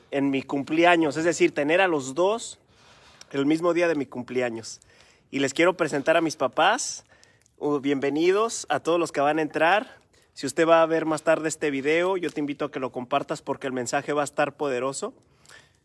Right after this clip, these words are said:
Yo voy a hablar acerca de, eh, del amor, del perdón, de la, eh, de la redención,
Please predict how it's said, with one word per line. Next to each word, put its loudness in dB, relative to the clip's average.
Yo 4
voy 4
a 6
hablar 0
acerca 0
de, 0
eh, -4
del 0
amor, 0
del -4
perdón, -2
de 0
la, 0
eh, -2
de -4
la 0
redención, -2